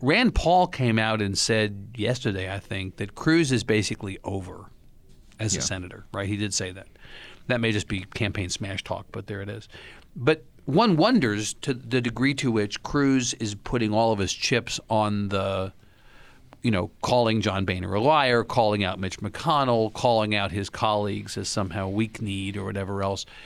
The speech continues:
Speaker 1: Uh, he's putting his chips on that square. What happens if campaign ends, he's not president, is it kiss and make up time? What, what is, is he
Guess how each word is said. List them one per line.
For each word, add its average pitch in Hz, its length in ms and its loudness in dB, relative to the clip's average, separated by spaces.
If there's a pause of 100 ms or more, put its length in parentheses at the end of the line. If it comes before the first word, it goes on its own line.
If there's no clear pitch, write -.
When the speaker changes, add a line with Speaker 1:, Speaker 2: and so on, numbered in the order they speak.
(220)
Speaker 1:
Uh, 131 100 4
he's 131 160 4
putting 180 200 2
his 123 120 2
chips - 220 -2
on 107 140 0
that 95 160 -4
square. 143 360 2
What 127 220 2
happens 156 520 0
if 123 340 0 (1300)
campaign 131 380 4
ends, 113 220 2
he's 120 120 0
not 107 180 0
president, 107 520 0 (360)
is 110 120 -2
it 104 180 -6
kiss 135 200 0
and 113 120 2
make 101 220 0
up 131 200 0
time? 165 500 4
What, 160 260 2
what 165 160 2
is, 170 160 -2
is 117 300 0
he 143 160 -4